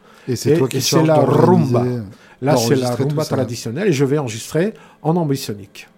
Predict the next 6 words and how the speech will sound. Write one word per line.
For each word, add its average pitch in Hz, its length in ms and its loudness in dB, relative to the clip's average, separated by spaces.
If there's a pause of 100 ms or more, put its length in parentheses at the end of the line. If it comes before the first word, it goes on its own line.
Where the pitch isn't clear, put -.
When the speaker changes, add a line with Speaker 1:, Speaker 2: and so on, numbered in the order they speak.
(180)
Speaker 1:
Waouh. 110 380 -14 (920)
Speaker 2:
Euh, 101 160 -6 (100)
alors, 104 180 -6
il 104 40 -16
faut - 140 -8
imaginer, 127 560 -2